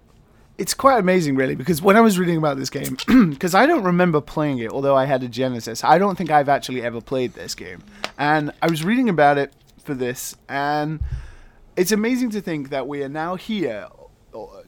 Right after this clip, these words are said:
twenty-four years later after this game was developed, and you are about to take it to a deserted island. This game was made in only sixty days.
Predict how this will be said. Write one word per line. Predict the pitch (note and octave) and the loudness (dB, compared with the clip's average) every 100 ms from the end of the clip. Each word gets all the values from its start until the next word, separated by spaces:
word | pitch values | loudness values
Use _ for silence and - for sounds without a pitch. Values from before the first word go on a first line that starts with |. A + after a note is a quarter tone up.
| - | -16
twenty-four | - G3+ A3+ G#3+ G#3 - - F#3 F#3 F#3+ | -4 -2 -2 -2 -6 -12 -4 0 2 2
years | E3 D3 D#3 C3+ | 0 -6 -8 -6
later | C3+ C3 | -8 -8
after | A#2 C3 C#3 | -10 -10 -10
this | B2+ | -10
game | C3+ | -10
was | B2 | -10
developed, | A2+ A2 C3 G#2 G2 - - | -10 -4 -4 -4 -10 -18 -14
and | A#2+ C3+ B2+ | -10 -8 -6
you | D3 E3 | -2 0
are | D3+ A2+ | 0 0
about | B2 C3 | -4 -6
to | - | -6
take | - B2 | -16 -12
it | A2 A2+ | -14 -12
to | B2 A#2+ | -10 -10
a | |
deserted | A2 A2 B2+ A#2+ | -12 -12 -12 -8
island. | C3 A2+ A#2 | -8 -8 -8
This | A#3+ | -8
game | D#4 C4+ | -4 -4
was | G#3+ C#3 - | -4 -8 -14
made | C#3 C#3 E3 A3 D3 A#2 A2 | -12 -4 -2 0 -2 -6 -8
in | D3 | -8
only | D3+ D#3 D3 | -6 -6 -6
sixty | - - A3 - - F3 | -6 -6 -6 -12 -12 -8
days. | D3 C#3 G2 D2+ - | -6 -6 -10 -18 -20